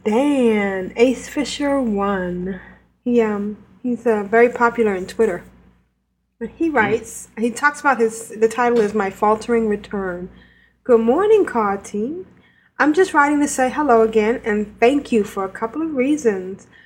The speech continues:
Speaker 1: Firstly, I have taken a break from WoW and all M M Os for o-, for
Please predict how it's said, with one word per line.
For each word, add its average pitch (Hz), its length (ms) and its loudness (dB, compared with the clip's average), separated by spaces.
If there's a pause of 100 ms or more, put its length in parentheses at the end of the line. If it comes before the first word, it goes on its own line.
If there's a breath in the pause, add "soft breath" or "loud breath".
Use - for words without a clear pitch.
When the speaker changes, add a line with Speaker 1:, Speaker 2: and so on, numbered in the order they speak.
(120 soft breath)
Speaker 1:
Firstly, 262 640 2
I 240 80 0
have 247 160 -4
taken 247 260 2
a 226 80 0
break 214 300 2
from 311 220 -4
WoW 214 420 0
and 202 220 -4
all 254 280 2
M 220 220 4
M 202 160 0
Os 190 340 -4
for - 180 -8
o-, 202 300 -4
for 202 340 -2